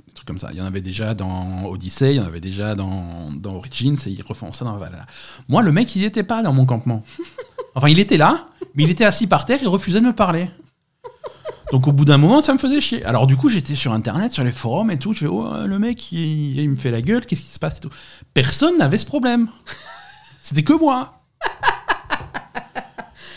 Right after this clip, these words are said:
Speaker 1: Puis
Speaker 2: Et
Speaker 1: un,
Speaker 2: la manette, c'est pareil.
Speaker 1: et un jour, il y a eu un patch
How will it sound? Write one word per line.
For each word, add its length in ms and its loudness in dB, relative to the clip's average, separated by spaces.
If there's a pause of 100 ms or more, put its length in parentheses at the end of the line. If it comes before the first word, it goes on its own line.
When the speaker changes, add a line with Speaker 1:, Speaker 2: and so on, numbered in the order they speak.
(140)
Speaker 1:
Puis 120 2
Speaker 2:
Et 20 10
Speaker 1:
un, 60 10
Speaker 2:
la 60 8
manette, 320 -2
c'est 120 -6
pareil. 220 2
Speaker 1:
et 40 8
un 120 10
jour, 220 8
il 40 4
y 40 6
a 60 6
eu 120 8
un 120 8
patch 440 2